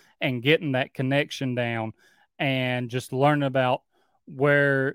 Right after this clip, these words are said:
the ball needs to be placed or where Ryan is gonna place the ball, getting that chemistry down,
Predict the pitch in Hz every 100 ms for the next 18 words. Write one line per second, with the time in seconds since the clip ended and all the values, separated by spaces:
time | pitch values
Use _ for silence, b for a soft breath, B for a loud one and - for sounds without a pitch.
0 | 151 123 131 139 135 127 - 135 127 139
1 | 135 131 - 120 123 123 - - 131 139
2 | 143 135 123 127 120 - 139 139 - 127
3 | 123 120 113 - _ _ - 170 175 143
4 | - 143 160 165 - 131 120 120 120 117